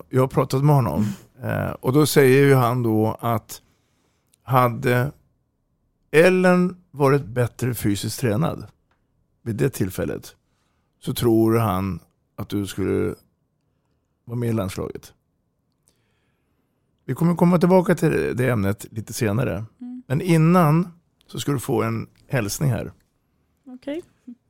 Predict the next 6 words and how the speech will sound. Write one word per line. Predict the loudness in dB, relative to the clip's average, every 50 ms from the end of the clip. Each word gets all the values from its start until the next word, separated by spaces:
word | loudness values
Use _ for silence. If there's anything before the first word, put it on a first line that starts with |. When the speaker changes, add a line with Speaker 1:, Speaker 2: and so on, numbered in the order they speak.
| -12 -8
Speaker 1:
Eh, | -6 -4 -4 -4 -4 -6 -6 -6 -8 -8
från | -8 -4 -2 0 0 0 -2 -2
en | -2 0 0 0 2 0 -2 -4 -6 -8 _ _ _ _ _ _ _ _ _ _
vän | -4 -2 0 0 0 0 -2 -2 -4 -6 -10 _ _ _ _ _ _ _ _ _ _ _ _ _ _ _ -6
till | -4 -2
dig | 0 0 -2 -2 -4 -6 -8